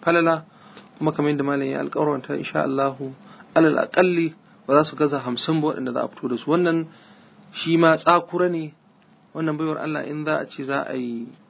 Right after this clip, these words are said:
ƙwaƙulo darajojinta, Ubangiji Maɗaukakin Sarki shi kaɗai ya san adadinsu.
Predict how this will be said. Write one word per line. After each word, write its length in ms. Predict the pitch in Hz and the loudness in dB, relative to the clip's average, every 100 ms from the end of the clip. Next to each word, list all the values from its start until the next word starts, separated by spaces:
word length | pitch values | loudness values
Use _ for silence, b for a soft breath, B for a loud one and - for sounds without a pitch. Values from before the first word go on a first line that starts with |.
| _ _ _ _ _ _ _ _ - _ | _ _ _ _ _ _ _ _ -20 _
ƙwaƙulo 420 | 139 151 156 165 160 | 0 2 2 0 0
darajojinta, 720 | 160 156 160 156 165 156 143 | 0 -2 -2 -2 -6 -8 -12
Ubangiji 380 | 135 147 147 143 | -10 -10 -8 -8
Maɗaukakin 420 | 139 135 - - | -10 -12 -16 -14
Sarki 440 | 139 135 131 139 | -12 -12 -8 -8
shi 160 | 135 - | -8 -8
kaɗai 260 | - - 170 | -6 4 4
ya 80 | |
san 140 | 156 147 | 4 -4
adadinsu. 440 | 143 131 120 117 | -4 -4 -6 -12